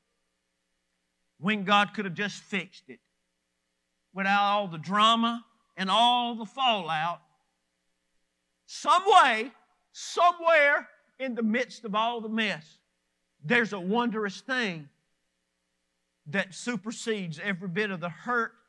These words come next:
and the harm I've ever gone through or I will ever go through, because His Word says He only does wondrous things.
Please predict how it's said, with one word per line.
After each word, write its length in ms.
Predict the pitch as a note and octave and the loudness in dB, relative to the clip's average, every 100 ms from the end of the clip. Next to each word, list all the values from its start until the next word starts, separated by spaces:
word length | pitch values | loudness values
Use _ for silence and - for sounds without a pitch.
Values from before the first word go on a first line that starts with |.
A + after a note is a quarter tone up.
| _ - | _ -14
and 160 | G#3 | -10
the 80 | E3+ | -10
harm 540 | E3 A#3+ A#3+ F#3 D#3+ D#3+ _ _ _ | -8 -4 -2 -2 -4 -8 _ _ _
I've 200 | F#3+ G3+ | -4 -2
ever 220 | A3 G3 | -2 -4
gone 400 | F3 G#3+ C4 C4 | -4 -2 -2 -2
through 380 | - A#3+ A#3 B3 _ _ | -6 -4 -4 -4 _ _
or 160 | G3 F#3+ | -2 0
I 140 | G#3+ | 2
will 180 | A3+ F3 | 0 -2
ever 200 | G#3+ A#3+ | -4 -4
go 240 | G3 A#3+ | -4 -4
through, 360 | F3 - F#3 G3 _ _ _ _ _ F#3+ | -4 -6 -10 -10 _ _ _ _ _ -10
because 560 | G#3+ B3+ C#4 B3 A3+ | -8 -4 -4 -4 -6
His 240 | C4+ B3+ A3 | -10 -10 -10
Word 420 | A#3 B3 A3 G3+ | -8 -8 -8 -12
says 800 | - D4 D4 A#3+ F3+ D4 B3+ - _ _ _ _ _ - | -10 -2 2 2 0 -4 -12 -18 _ _ _ _ _ -10
He 140 | A#3 | -6
only 240 | A#3 A#3 | -6 -6
does 300 | G3+ B3+ A#3+ | -8 -8 -8
wondrous 500 | A#3+ D4 C4 D#3 C#3+ | -8 -6 -6 -8 -16
things. 380 | - F3 B2+ G2 | -16 -16 -16 -18